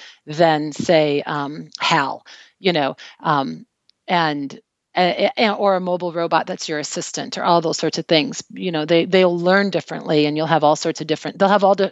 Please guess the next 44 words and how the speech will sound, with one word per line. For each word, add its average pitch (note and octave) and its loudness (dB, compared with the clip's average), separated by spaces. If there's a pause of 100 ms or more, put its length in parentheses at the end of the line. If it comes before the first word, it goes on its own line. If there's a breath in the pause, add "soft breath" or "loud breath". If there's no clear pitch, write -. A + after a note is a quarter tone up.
different F3 -2
needs, E3 -2
really, D#3+ 0
if, - -8
if F3+ -2
that D#3 0
ever E3 -2
comes D3+ -4
to - -12
play. G#3 2
But C#3+ -8 (300 loud breath)
we G3+ 2
don't F#3 2
even E3+ -4
know D#3 0
how D3 -2
consciousness D3+ -4 (340 loud breath)
awakens E3+ 2
in D3+ -2
a - -4
human. G3+ 0 (260 loud breath)
So D#3 2
I E3+ 4
don't F3 0
really D#3+ 0 (160)
know, E3+ 0
you F3+ -2
know, D3 -2
no F3+ 4
one E3+ 0 (100)
that E3 2
I've D3+ 4
spoken D#3+ -4
to D3+ -4
has C#3+ -2
been D#3 -4
able D3+ 2
to - -6
explain E3 0
how D#3+ 0
you D#3 0
go D3 0
from C#3+ -6
being C#3 0